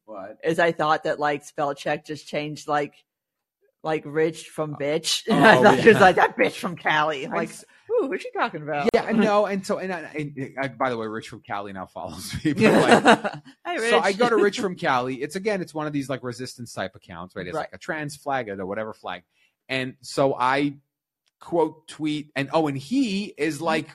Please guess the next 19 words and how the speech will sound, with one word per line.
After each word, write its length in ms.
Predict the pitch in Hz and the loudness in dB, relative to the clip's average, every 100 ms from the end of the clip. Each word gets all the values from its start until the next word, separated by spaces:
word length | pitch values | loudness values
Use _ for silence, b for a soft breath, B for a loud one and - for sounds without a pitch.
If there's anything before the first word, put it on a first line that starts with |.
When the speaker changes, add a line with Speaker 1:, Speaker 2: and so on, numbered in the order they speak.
| _ _ _ - | _ _ _ -10
Speaker 1:
and 120 | 156 175 | -4 -2
he's 280 | 233 262 185 | -2 -2 0
like, 300 | 160 151 139 | 0 -2 -2
uh, 320 | 151 151 143 | 0 0 -2
retweeting, 720 | 160 196 190 170 175 180 175 | -4 -4 -6 -2 -2 -2 -4
like, 380 | 160 147 139 - | -2 0 -2 -4
uh, 300 | 143 127 120 | -4 -2 -4
JoJo's 640 | 120 139 139 139 135 127 117 | -2 2 2 2 0 -2 -4
like, 160 | 107 | -6
"I'm 120 | 151 | -8
back, 380 | 170 208 190 _ | -4 -4 -6 _
bitches. 480 | 196 190 180 175 170 | -8 -6 -8 -8 -6
Yay, 400 | 202 202 190 175 | -4 -2 -2 -2
I'm 120 | 165 | -4
Speaker 2:
Mm-hmm. 60 | 147 | -2
Speaker 1:
back," 340 | 156 139 135 | 2 2 2
whatever. 280 | 127 110 - | -6 -6 -8
<laughs> 20 | |
He, 120 | 190 | -8